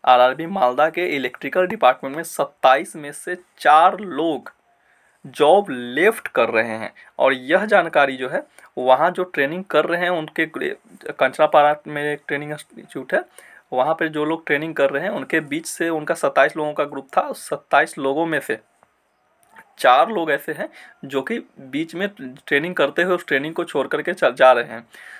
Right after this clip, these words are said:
तो ये बाकी हमने जितनी भी इन्फॉर्मेशन आपको दी है सारी ऑफिशियल किसी आरटीआई वेबसाइट के माध्यम से थी, लेकिन यह जो है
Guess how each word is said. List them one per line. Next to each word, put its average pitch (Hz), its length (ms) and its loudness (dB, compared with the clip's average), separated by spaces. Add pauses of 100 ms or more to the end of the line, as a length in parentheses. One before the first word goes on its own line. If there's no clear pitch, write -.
(200)
तो 160 340 0
ये 156 380 0
बाकी 139 380 2
हमने 185 200 -4
जितनी 180 280 -8
भी 185 60 -4
इन्फॉर्मेशन 170 440 -2
आपको 165 220 0
दी 160 80 -4
है 170 60 -4
सारी 160 280 2
ऑफिशियल 165 460 -4
किसी 147 240 -6
आरटीआई 156 360 4
वेबसाइट 156 400 2
के 175 80 -4
माध्यम 135 280 -2
से 135 100 -20
थी, 180 100 -4
लेकिन 170 220 -6
यह 143 280 -2
जो 202 180 -2
है 190 100 -2